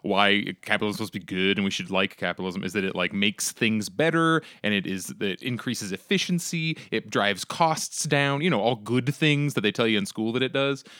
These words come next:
Well, I think it's funny because if you think back through the history of software, you used to have, like, major, major overhaul, like, going from Windows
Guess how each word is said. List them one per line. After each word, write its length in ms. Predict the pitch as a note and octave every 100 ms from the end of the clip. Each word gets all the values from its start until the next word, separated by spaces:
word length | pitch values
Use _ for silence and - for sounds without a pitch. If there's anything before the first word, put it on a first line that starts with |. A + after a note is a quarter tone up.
| - - _
Well, 280 | G#2+ G2+ G#2+
I 80 | A2+
think 180 | A2 G#2
it's 140 | G#2
funny 340 | - D#3 G#2 F#2+
because 360 | G#2 A2 G#2
if 80 | G#2
you 80 | G#2
think 260 | - B2 G2
back 240 | A#2 A2+
through 140 | -
the 80 | G#2
history 340 | G#2 - A2 F2+
of 80 | -
software, 520 | G2+ G#2 - F#2+ F#2
you 120 | B2+
used 300 | C#3 E3+ -
to 80 | G#2+
have, 320 | A2+ C#3 G#2+
like, 160 | F2+ F#2+
major, 760 | G#2 A#2 B2 B2+ B2 A2 A2
major 600 | A2+ A2+ A2+ A2 G2+ G#2
overhaul, 560 | G#2+ G#2 C#3+ B2+ A2 A2
like, 200 | G#2 G2
going 260 | G#2 A#2+ B2+
from 220 | A#2+ G#2
Windows 420 | A2+ A#2 A#2 -